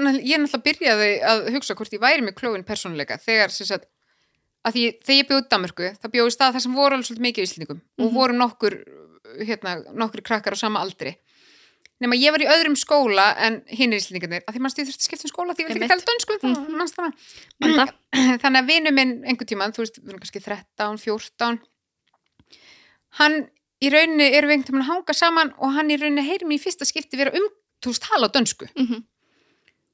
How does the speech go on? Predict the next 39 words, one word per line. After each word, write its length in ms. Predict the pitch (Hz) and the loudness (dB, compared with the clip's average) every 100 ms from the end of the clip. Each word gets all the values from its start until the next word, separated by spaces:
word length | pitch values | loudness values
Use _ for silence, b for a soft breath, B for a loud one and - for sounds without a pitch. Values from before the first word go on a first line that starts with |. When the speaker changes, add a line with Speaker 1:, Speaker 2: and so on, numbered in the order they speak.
| - | -12
Speaker 1:
Og 60 | 269 | -4
svo 80 | 302 | -4
eftir 160 | - 269 | -4 -6
kvöldu 280 | 330 294 208 | -6 -4 -6
kemur 220 | 262 226 | -4 -4
til 140 | 269 | -2
mín 100 | 214 180 | -4 -6
bara 120 | 175 | -6
eitthvað, 540 | 185 165 - - - _ _ _ _ _ _ _ _ _ _ _ - | -2 -2 -2 -10 -12 _ _ _ _ _ _ _ _ _ _ _ -4
"Nei, 80 | 226 | 2
Birna, 280 | 240 - | 4 6
þú 20 | 233 | 4
er 80 | |
svo 100 | 233 | 6
miklu 680 | 240 247 466 659 - - 381 | 8 8 6 4 0 6 6
fyndnar 580 | 247 - 554 740 - 269 | 6 6 4 4 4 6
á 60 | 240 | 6
dönsku. 600 | - 571 659 - - 156 | 6 4 4 -4 -4 -8
Þú 240 | - - - | -10 -16 -6
ert 80 | |
ógeðslega 720 | 190 403 554 719 - 277 269 240 | 6 8 10 8 4 4 4 4
fyndin 400 | 466 539 - 208 | 4 4 2 2
á 60 | |
dönsku." 440 | 208 381 - - 180 _ _ - | 2 0 0 -8 -12 _ _ -10
Speaker 2:
Oh 60 | 240 | -6
my 140 | 370 294 | -6 -6
God, 320 | - 392 143 - - | -4 -6 -6 -10 -16
hversu 240 | - 392 415 | -8 -4 -2
fyndin 300 | - 453 294 | -2 -2 -2
ertu 220 | 381 - | -4 -8
þá? 260 | - 494 - | -6 -4 2
Speaker 1:
En 60 | 247 | 2
ég 60 | |
meina, 140 | 269 277 | 4 2
þá 260 | - 427 | -4 -12
var 80 | 440 | -6
ég 60 | 440 | -4
samt, 180 | 427 - | -6 -8
skilurðu, 340 | - 240 214 | -8 -4 -4